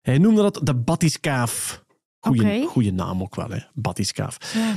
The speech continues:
Speaker 1: En dus in die, in die metalen bol zijn ze dan heel diep afgedaald in de zee. Meer bepaald, eh, tien kilometer diep. Dus
Speaker 2: Tien kilometer diep?
Speaker 1: Ja, Marianentrog is elf of twaalf, denk ik.
Speaker 2: Ik wou net zeggen, dan kwamen ze heel dicht in de buurt van
Speaker 1: Ja,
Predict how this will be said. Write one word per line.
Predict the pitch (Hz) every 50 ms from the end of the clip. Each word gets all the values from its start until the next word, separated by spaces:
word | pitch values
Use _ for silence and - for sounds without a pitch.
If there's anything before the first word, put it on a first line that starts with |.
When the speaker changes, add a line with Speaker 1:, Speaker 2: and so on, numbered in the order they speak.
| - - -
Speaker 1:
En | 196 147
dus | 151 202 226 - - _
in | - 196 196 202
die, | 175 185 180 170 147 -
in | - 175 175
die | 156 156 151
metalen | 147 143 131 - - 143 156 170 165 156 139 117
bol | 101 123 139 170 208 233 254 262 220 -
zijn | - 139 151 151 151
ze | 135 151 147
dan | 139 135 131 127
heel | 120 110 92 113 156 180 185 165
diep | 156 180 170 -
afgedaald | - - 156 - - - 175 160 156 143 143 - -
in | - 131 113
de | 107 104
zee. | 95 95 135 165 196 214 - -
Meer | - 117 131 180 185 202 180
bepaald, | 165 160 - - 170 175 180 175 165 -
eh, | - 143 143 - _
tien | - 240 220 220
kilometer | - - 202 196 190 180 165 160 - 160 139 131
diep. | 156 139 - - - - - - - - _ _ _ _ _ - - - - - - -
Dus | - -
Speaker 2:
Tien | 349 381 440 440 415 -
kilometer | - - 349 349 359 330 320 320 311 - - 214 175
diep? | - 254 294 370
Speaker 1:
Ja, | 440 494 453 - - - - - -
Marianentrog | - 107 117 120 117 127 143 175 175 165 - 175 175 165
is | 165 156 139 -
elf | - - 147 160 180 160
of | 156 143 -
twaalf, | - - 147 143 160 160 - 202 196
denk | - 202 202 214 -
ik. | - 240 247 - -
Speaker 2:
Ik | 302 311 -
wou | 277 285 277
net | 262 269 262
zeggen, | - 349 392 370 339
dan | 285
kwamen | - - 247 226 220 220
ze | 208
heel | 220 220 262 320 392 359
dicht | 262 247 214 - -
in | 226
de | 208 208
buurt | 190 208 220 220 175
van | 131
Speaker 1:
Ja, | 151